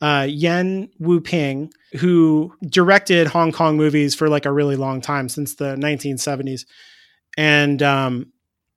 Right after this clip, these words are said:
just put together, like, these fabulous fights in The Matrix. And The Matrix made, like, a ton of money and just kind of, like, completely changed action movies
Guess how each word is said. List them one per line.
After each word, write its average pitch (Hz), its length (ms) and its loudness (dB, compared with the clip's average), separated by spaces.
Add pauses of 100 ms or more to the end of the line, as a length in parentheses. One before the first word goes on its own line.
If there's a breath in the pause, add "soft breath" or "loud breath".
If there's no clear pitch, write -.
(440)
just 208 380 2
put 175 160 0
together, 147 380 0
like, 139 180 -2
these 131 160 -10
fabulous 147 600 0
fights 135 420 -6
in 160 100 -4
The 151 80 -2
Matrix. 143 540 -6
And 185 100 -2
The 196 60 -2
Matrix 185 540 0
made, 143 420 -2 (360 soft breath)
like, 147 180 -2
a 147 180 -4
ton 190 540 0
of 131 120 -4
money 147 380 -2
and 160 180 -4
just 175 240 0
kind 180 240 0
of, 143 120 -4
like, 143 320 -4 (500)
completely 202 580 0
changed 156 800 -2 (580)
action 156 460 0
movies 120 600 -8